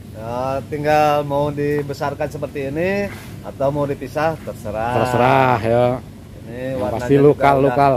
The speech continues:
Speaker 1: cakep.
Speaker 2: Cakep. Minor ini untuk lokalan ini. Iki piro iki?
Speaker 1: Ini di harga lima ratus ribu rupiah.
Speaker 2: Lima ratus ribu rupiah iki.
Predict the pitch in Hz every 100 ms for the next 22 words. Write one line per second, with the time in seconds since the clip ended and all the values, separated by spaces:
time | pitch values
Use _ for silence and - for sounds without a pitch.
0 | 101 - - - - - - 180 185 240
1 | - - - - - - - - - -
2 | 120 147 131 131 127 135 127 117 117 113
3 | 104 95 139 208 196 170 147 120 - 156
4 | 175 190 190 165 160 151 165 160 165 156
5 | 151 143 151 139 147 147 143 135 117 104
6 | 95 92 139 165 160 160 156 156 185 165
7 | 151 151 147 151 151 147 135 151 151